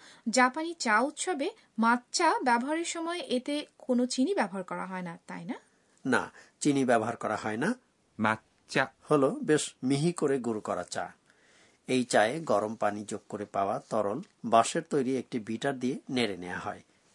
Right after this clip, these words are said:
Speaker 2: এরপর এই চা পান করা হয়। অধ্যাপক সুজুকি আরো বললেন,
Speaker 3: "মাচ্চা ওয়া নিগাই কামোশিরেমাসেন।"
Speaker 2: সবুজ চা হয়তো তেতো লাগতে পারে।
Speaker 3: মাচ্চা
Speaker 2: মানে হলো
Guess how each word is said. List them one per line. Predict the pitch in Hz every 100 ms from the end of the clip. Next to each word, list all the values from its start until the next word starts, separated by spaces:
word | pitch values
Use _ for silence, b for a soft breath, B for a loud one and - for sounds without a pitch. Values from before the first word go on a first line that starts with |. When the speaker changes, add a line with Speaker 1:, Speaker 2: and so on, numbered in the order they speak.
| -
Speaker 2:
এরপর | 156 160 143
এই | 131
চা | 107 110 113 - -
পান | 104
করা | 95 87
হয়। | - - - _ _ _ _ _ _ _ -
অধ্যাপক | 131 147 156 143
সুজুকি | - 139 127 135 143
আরো | 123 104
বললেন, | 107 120 143 214 - _ _ -
Speaker 3:
"মাচ্চা | 113 113 _ - 156
ওয়া | 139 131 131 -
নিগাই | 104 110 131 175 151
কামোশিরেমাসেন।" | - 92 80 - 82 82 80 80 - 80 - _ _ _ _
Speaker 2:
সবুজ | - - 143 160
চা | - 165
হয়তো | 160 139 143 147 143 -
তেতো | 156 151
লাগতে | 117 90 107
পারে। | 95 82 82 _ _ _ _ -
Speaker 3:
মাচ্চা | 101 104 - _ - - 113 - _ 120
Speaker 2:
মানে | 110
হলো | 113 135 220